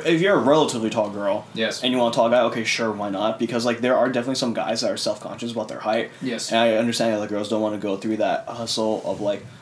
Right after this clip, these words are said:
Speaker 1: "All right, I have to worry about your ego
Speaker 2: Mm-hmm.
Speaker 1: about this," but, like, but I'll be real, I've gone out on a date with somebody that was, like, six something.
Speaker 2: You have?
Speaker 1: I have.
Speaker 2: I've never had that happen,
Speaker 1: She was,
Speaker 2: actually.
Speaker 1: like, a physics professor. <laughs> It was just like, "Wow, this is very out le-, in left field."
Speaker 2: <laughs> Is that where you got coffee, I think,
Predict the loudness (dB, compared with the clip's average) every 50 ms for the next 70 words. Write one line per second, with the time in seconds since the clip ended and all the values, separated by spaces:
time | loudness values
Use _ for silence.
0 | -20 -20 -20 -20 -8 0 4 4 4 4 4 2 0 0 2 4 4 4 6 6
1 | 4 4 4 0 0 2 2 2 0 -2 -2 0 2 2 4 2 0 -2 -8 -10
2 | -6 -4 -2 0 0 2 4 4 4 4 2 0 0 0 2 2 0 -2 -4 -10
3 | -20 -20 -16 -6 0 2 2 4 4 2 2 2 4 4 4 2 2 -4 -14 -20
4 | -20 -8 0 2 4 4 6 4 6 6 6 4 4 4 2 2 2 2 2 0
5 | -2 -4 -10 -8 -6 -2 0 0 0 2 0 0 0 -2 -4 -4 -2 0 0 0
6 | 0 0 0 -2 -2 -2 0 0 0 0 0 -4 -10 -20 -20 -12 -2 2 4 6
7 | 6 6 6 2 0 -4 -10 -18 -8 2 4 4 6 6 6 6 6 4 2 -2
8 | -6 -2 0 2 4 4 4 6 6 6 6 6 4 4 2 2 2 2 0 0
9 | 0 0 2 2 2 2 2 -2 -2 2 2 4 4 2 0 -2 -2 2 2 2
10 | 4 2 0 0 0 -2 -4 -4 -6 -6 -10 -12 -14 -8 -4 -2 -2 2 4 4
11 | 4 4 4 2 2 2 0 2 4 4 4 4 6 6 8 8 8 6 6 4
12 | 4 4 4 4 4 6 6 8 8 8 6 6 4 4 4 4 2 2 4 4
13 | 4 6 6 4 4 2 2 2 2 4 4 0 0 0 0 0 0 0 -2 -2
14 | -4 -4 -4 -4 -2 0 0 -2 0 -2 -2 -2 -2 -4 -6 -16 -20 -20 -20 -16
15 | -14 -14 -14 -14 -16 -18 -16 -10 -4 0 2 2 4 4 4 6 4 4 2 2
16 | 2 2 2 2 0 0 0 -2 -4 -6 -4 0 0 0 0 0